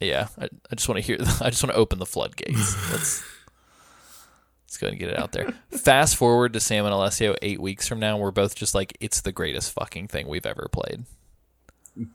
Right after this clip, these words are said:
Speaker 2: Potentially. I'm not putting that into the universe because I don't know if it's true, and I don't wanna be that guy. I don't want to set an expectation for myself that I possibly can't meet,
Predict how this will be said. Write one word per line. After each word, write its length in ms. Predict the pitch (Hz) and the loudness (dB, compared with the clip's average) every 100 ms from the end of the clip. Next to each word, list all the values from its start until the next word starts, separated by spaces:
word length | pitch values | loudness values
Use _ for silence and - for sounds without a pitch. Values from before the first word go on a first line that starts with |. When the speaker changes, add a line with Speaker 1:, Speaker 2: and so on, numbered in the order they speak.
| _ | _
Speaker 2:
Potentially. 680 | - 101 98 95 - 98 95 | -10 -8 -8 -10 -8 -8 -8
I'm 160 | - 107 | -8 -6
not 260 | 104 104 - | -4 -6 -6
putting 200 | 101 98 98 | -6 -4 -6
that 140 | - | -8
into 200 | 98 98 98 | -10 -10 -8
the 100 | 92 | -8
universe 440 | 87 90 92 92 | -8 -8 -8 -8
because 340 | - 87 82 - | -10 -10 -12 -12
I 140 | 82 - - - - | -14 -16 -20 -20 -16
don't 220 | 71 55 55 | -14 -14 -14
know 120 | 53 | -16
if 60 | - | -16
it's 160 | - | -16
true, 220 | - 73 64 | -14 -12 -12
and 80 | 65 | -12
I 40 | |
don't 300 | 90 98 104 | -12 -10 -8
wanna 220 | 101 98 | -6 -8
be 200 | 90 95 | -8 -10
that 260 | 90 87 - | -10 -12 -8
guy. 500 | 104 123 123 123 123 - - - - | -4 0 0 -2 -4 -14 -20 -20 -12
I 40 | |
don't 220 | 101 98 90 | -6 -6 -6
want 240 | 95 - | -8 -8
to 760 | - 98 98 98 95 95 90 82 _ _ _ _ _ _ _ | -8 -6 -4 -4 -4 -4 -6 -10 _ _ _ _ _ _ _
set 260 | - 98 95 | -8 -6 -6
an 60 | |
expectation 540 | 92 - 87 87 - - | -10 -12 -12 -10 -12 -14
for 100 | 90 | -12
myself 340 | 85 - 82 | -10 -12 -12
that 200 | 76 - - - | -14 -14 -16 -14
I 160 | 98 90 - - | -12 -12 -18 -18
possibly 320 | 78 - - | -16 -14 -16
can't 240 | - - 50 | -18 -18 -20
meet, 160 | 50 | -20